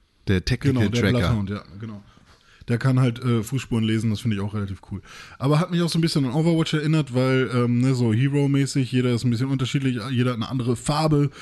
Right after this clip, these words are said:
Speaker 2: und jeder k-, hat irgendwie eine eigene Special-Fähigkeit, so irgendwie.
Speaker 1: Es gibt, aktuell gibt's acht Charaktere mit acht,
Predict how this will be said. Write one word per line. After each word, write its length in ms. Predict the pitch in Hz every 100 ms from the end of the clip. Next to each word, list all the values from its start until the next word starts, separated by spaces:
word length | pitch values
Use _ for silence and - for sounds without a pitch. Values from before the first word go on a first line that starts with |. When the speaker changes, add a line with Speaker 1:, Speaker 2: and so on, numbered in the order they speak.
| - - - -
Speaker 2:
und 280 | 131 123
jeder 240 | 120 135 127
k-, 160 | 139
hat 140 | 131 135
irgendwie 220 | 135 131
eine 140 | 123
eigene 280 | 127 131 127
Special-Fähigkeit, 1120 | 113 - 135 - 143 135 135 139 123 - 127 127
so 300 | 131 120 117
irgendwie. 240 | 151 135
Speaker 1:
Es 80 | 147
gibt, 320 | 143 - -
aktuell 460 | 156 - 147 139 135
gibt's 200 | 127 -
acht 200 | 151 -
Charaktere 540 | 131 113 - 160 175
mit 160 | 160 92
acht, 260 | 120 -